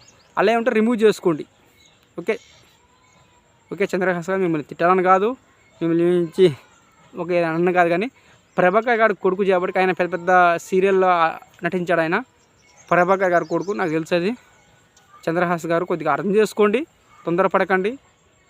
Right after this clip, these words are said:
ఆ, ఎంత ఎదిగినా ఒదిగి ఉండాలని నేర్చుకోండి. సోషల్ మీడియా అది అంత అట్నే ఉంటుంది,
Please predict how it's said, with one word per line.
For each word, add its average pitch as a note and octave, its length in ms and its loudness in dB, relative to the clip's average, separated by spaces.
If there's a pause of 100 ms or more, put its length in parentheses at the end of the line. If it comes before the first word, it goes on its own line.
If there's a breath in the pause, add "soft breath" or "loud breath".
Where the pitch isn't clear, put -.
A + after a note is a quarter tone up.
(460)
ఆ, D3+ 160 -4
ఎంత D#3+ 260 -6
ఎదిగినా A3+ 360 2
ఒదిగి F#3+ 260 4
ఉండాలని F#3+ 280 2
నేర్చుకోండి. F#3 560 0
సోషల్ G3 280 -2
మీడియా G#3+ 220 2
అది F#3 120 0
అంత E3+ 140 -4
అట్నే E3+ 400 -2
ఉంటుంది, F#3+ 340 -2